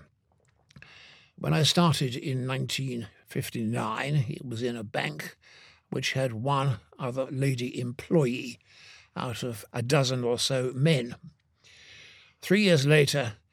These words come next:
I left the bank and went and joined a stockbroking firm.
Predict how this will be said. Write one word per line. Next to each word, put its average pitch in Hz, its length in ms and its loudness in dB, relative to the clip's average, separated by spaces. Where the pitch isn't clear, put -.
I 127 220 -4
left 143 320 0
the 123 80 -6
bank 135 320 0
and 131 100 -4
went 127 300 -6
and 117 120 -6
joined 117 300 -4
a 123 60 -8
stockbroking 117 760 -4
firm. 131 400 -8